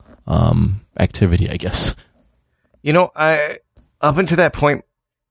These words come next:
Speaker 2: my sister was more into it than I was.
Speaker 1: Okay.
Speaker 2: And it's because she had a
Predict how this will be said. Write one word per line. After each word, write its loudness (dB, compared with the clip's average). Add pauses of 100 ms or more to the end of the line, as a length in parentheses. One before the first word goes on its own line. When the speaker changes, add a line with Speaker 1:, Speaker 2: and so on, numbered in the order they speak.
(100)
Speaker 2:
my 2
sister -2 (920)
was 0
more 2
into 2
it 0
than 0
I 2
was. -2
Speaker 1:
Okay. 2 (540)
Speaker 2:
And 2
it's -2
because -2
she -2
had 2
a 2